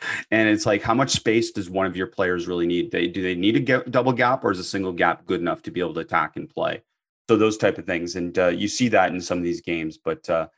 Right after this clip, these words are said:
I'm fascinated by that space battle and then how they're gonna go.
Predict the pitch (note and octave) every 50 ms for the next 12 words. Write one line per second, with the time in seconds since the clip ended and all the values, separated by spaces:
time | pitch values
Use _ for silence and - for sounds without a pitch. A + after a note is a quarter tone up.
0 | _ _ _ _ - B2+ D3 C#3 - C#3 B2 B2 A2+ - - A#2 G2+ G2+ F2 -
1 | F#2+ F#2 F2 F2 F2 - - - - F2+ F2+ F2 - - F2+ F2 F2 F2 F#2 F#2
2 | F2 E2+ F2 F2 E2+ E2+ F2+ F2+ F2 F2 F2 E2+ - - F2 E2+ D#2+ F2+ F2 F2
3 | -